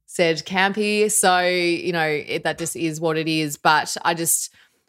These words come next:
I think maybe the combination of factors this weekend, I'm just, it's not, like, this location is not in my good books.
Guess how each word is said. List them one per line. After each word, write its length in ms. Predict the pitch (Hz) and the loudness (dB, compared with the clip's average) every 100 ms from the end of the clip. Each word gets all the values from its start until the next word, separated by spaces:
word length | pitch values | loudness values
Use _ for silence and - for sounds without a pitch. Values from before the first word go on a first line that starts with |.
| - | -4
I 60 | 190 | 0
think 420 | 269 - - - | 0 0 -6 -8
maybe 440 | 208 196 190 190 196 | 0 2 4 2 0
the 100 | 180 | 0
combination 720 | - 185 170 160 147 151 165 | -2 -2 0 0 -2 -2 -4
of 120 | 151 | -2
factors 400 | 156 151 - 151 | -2 -2 -6 -6
this 180 | 156 - | -4 -2
weekend, 640 | 156 151 151 151 147 143 - _ _ _ _ _ _ - - - | -4 -2 -2 -2 -4 -6 -10 _ _ _ _ _ _ -20 -6 2
I'm 480 | 170 170 160 160 - _ _ _ _ - | 4 4 0 -6 -12 _ _ _ _ 0
just, 240 | 185 - | 2 2
it's 220 | - - | 0 0
not, 260 | 190 175 - | 2 2 0
like, 140 | 170 - | -6 -4
this 340 | 175 175 - | -4 -2 0
location 500 | 180 165 175 160 160 | 0 0 0 -2 -4
is 140 | 143 147 | -6 -4
not 160 | 147 | -4
in 80 | 147 | -4
my 120 | 147 139 | -6 -4
good 220 | 139 135 | -6 -4
books. 420 | 135 - - | -4 -2 0